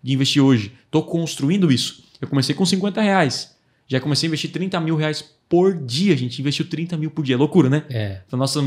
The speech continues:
Speaker 1: nossa mentalidade, isso há cinco anos atrás era impossível. Então, assim, todo mundo começa pouco.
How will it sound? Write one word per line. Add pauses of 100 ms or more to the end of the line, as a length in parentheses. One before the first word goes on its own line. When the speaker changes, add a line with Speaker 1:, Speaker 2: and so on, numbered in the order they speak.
(120)
Speaker 1:
nossa
mentalidade,
isso
há
cinco
anos
atrás
era
impossível. (440)
Então,
assim,
todo
mundo
começa
pouco.